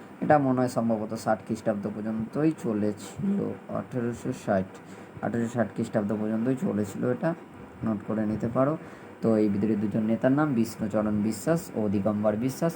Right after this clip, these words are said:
এটা নদিয়া জেলার চৌগাছা গ্রামে এই নীল বিদ্রোহ হয়েছিল। এই নীল বিদ্রোহ, নীল বিদ্রোহের কারণ ও ফলাফল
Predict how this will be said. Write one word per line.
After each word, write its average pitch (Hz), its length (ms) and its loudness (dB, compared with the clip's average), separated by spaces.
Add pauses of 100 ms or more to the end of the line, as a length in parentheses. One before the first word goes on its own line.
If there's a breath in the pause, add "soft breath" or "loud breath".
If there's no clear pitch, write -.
(100)
এটা 117 160 2
নদিয়া 113 400 6
জেলার 127 300 2
চৌগাছা 139 480 4
গ্রামে 117 280 6
এই 113 40 4
নীল 110 220 4
বিদ্রোহ 104 260 0
হয়েছিল। 95 320 0 (460 loud breath)
এই 113 100 4
নীল 117 180 8
বিদ্রোহ, 113 320 2 (360)
নীল 123 240 2
বিদ্রোহের 131 380 4
কারণ 131 340 4
ও - 100 2
ফলাফল 113 400 2